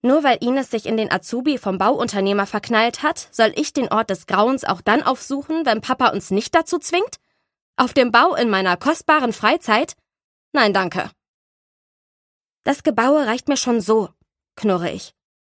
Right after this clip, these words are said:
Noch mehr Susanne brauche ich echt nicht. Ines nickt.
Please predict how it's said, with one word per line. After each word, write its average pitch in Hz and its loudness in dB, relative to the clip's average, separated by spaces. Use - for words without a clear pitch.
Noch 269 0
mehr 330 2
Susanne 233 0
brauche 220 0
ich 202 -2
echt - -6
nicht. 175 -8
Ines 240 0
nickt. - -8